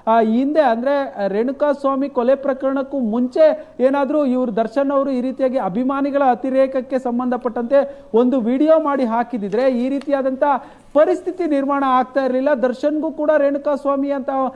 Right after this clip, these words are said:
ಆ, ಕೊಲೆ ಪ್ರಕರಣ ಕೂಡ ನಡೀತಾ ಇರಲಿಲ್ಲ ಅನ್ನುವಂಥದ್ದು ಕೂಡ, ಆ, ಉಲ್ಲೇಖ ಮಾಡಿರುವಂಥದ್ದು. ಅಂದ್ರೆ, ದರ್ಶನ್ಗೆ ಯಾವ ರೀತಿಯಾಗಿ,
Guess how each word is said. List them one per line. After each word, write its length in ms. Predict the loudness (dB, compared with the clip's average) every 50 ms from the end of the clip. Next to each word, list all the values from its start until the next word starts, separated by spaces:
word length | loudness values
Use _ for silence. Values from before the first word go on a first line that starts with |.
| -12 -10 -2 2
ಆ, 180 | 2 2 2
ಕೊಲೆ 320 | 2 0 0 2 4 4 4
ಪ್ರಕರಣ 420 | 4 0 -2 -2 0 -2 -2 -2
ಕೂಡ 220 | -2 -2 -2 0 0
ನಡೀತಾ 400 | 0 0 0 0 -2 -2 0 2
ಇರಲಿಲ್ಲ 300 | 2 2 2 0 -2 -2 -2
ಅನ್ನುವಂಥದ್ದು 560 | -2 -2 -4 -4 -4 -4 -4 -4 -4 -4 -6
ಕೂಡ, 220 | -4 -4 -4 -2 0 0 0 0 -2 -6 -10 -6 -2 2
ಆ, 60 | 2
ಉಲ್ಲೇಖ 400 | 2 4 4 2 2 2 2 0 0
ಮಾಡಿರುವಂಥದ್ದು. 560 | 0 2 0 0 0 -2 -4 -4 -2 0 0
ಅಂದ್ರೆ, 300 | 2 2 2 2 2 2
ದರ್ಶನ್ಗೆ 600 | 0 -2 -2 -2 -2 -2 0 0 0 0 0 0
ಯಾವ 240 | 0 0 0 0 0
ರೀತಿಯಾಗಿ, 580 | 0 -2 -4 -4 -2 -2 -2 -2 -2 -4 -4